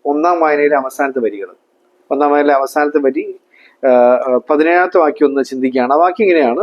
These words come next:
ആ, "അങ്ങ്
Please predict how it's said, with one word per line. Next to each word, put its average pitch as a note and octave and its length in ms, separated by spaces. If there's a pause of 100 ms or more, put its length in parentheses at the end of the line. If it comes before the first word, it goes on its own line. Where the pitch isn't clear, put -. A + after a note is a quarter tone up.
(1400)
ആ, G#2+ 380 (1500)
"അങ്ങ് F#3 400